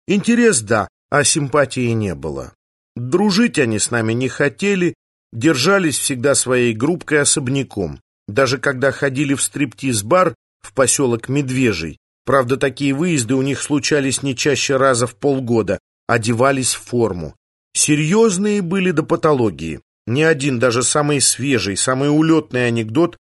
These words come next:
рассмешить клонов был не способен. Правда, со временем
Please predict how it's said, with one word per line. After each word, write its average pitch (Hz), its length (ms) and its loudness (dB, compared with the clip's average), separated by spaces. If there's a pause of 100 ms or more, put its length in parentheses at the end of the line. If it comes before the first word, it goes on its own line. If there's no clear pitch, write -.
(200)
рассмешить 123 680 -2
клонов 127 440 -2
был 117 180 0
не 123 120 -2
способен. 90 760 -2 (360)
Правда, 123 300 0
со 123 180 0
временем 131 560 0